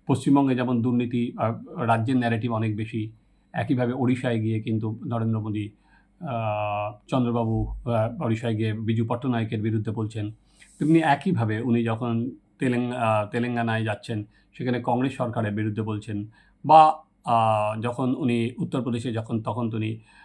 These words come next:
শাহজাদা বলে আক্রমণ করছেন বা অখিলেশ যাদবকে বলছেন। ফলে,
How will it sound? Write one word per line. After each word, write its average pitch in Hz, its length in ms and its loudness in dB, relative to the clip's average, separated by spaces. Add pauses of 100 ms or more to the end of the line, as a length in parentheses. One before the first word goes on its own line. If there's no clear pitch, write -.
(140)
শাহজাদা 120 540 4
বলে 117 180 2
আক্রমণ 113 400 0
করছেন 113 360 -4
বা 151 260 2 (120)
অখিলেশ 135 340 -2
যাদবকে 113 360 -2
বলছেন। 110 380 -4
ফলে, 160 300 0